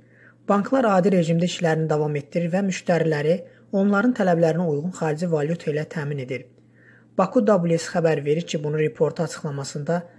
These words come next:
Azərbaycan Banklar Assosiasiyası İctimai Birliyin prezidenti Zakir Nuriyev ölkədə növbəti dəfə devalvasiya olacağı ilə bağlı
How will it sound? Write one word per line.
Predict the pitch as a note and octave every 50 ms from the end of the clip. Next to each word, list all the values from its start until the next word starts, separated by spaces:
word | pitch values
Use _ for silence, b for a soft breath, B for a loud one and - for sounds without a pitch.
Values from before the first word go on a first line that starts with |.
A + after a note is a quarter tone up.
| B B B B
Azərbaycan | - F#3+ G3 A3 G#3+ G#3+ A3+ G#3+ G#3+ G#3+ C4 B3+ A3
Banklar | F#3+ F3 E3+ - A3+ A3 F#3+
Assosiasiyası | F3 E3 - F3+ D#3+ - - G3+ F#3 - F3 D3 - -
İctimai | - E3+ E3 E3 E3 F3 F#3 F3
Birliyin | E3+ D#3+ D3 D3+ D3+ D3 D3
prezidenti | - E3 D3+ C#3+ C#3 - D3 C#3 C#3 D#3+ D#3+
Zakir | D#3 D#3+ E3+ E3 E3 E3 - A3 F#3 F#3
Nuriyev | F3 D#3+ E3 E3 D3+ C#3+ D3 E3 E3 - - - - - - F#3+
ölkədə | G3 G3 - A#3+ B3+ C4
növbəti | B3 A3+ G3 F3 F3+ F3+ F3+ A3 F#3+ F#3+
dəfə | E3+ F3+ E3+ D#3
devalvasiya | E3 D#3+ D#3+ D#3+ D#3+ D#3+ E3+ G3+ G#3 - - F3+ E3
olacağı | D#3 D3 C#3+ D#3 D3+ C#3+ E3+ F3
ilə | E3 C#3+ C#3
bağlı | D3+ C#3+ C#3 C#3+ E3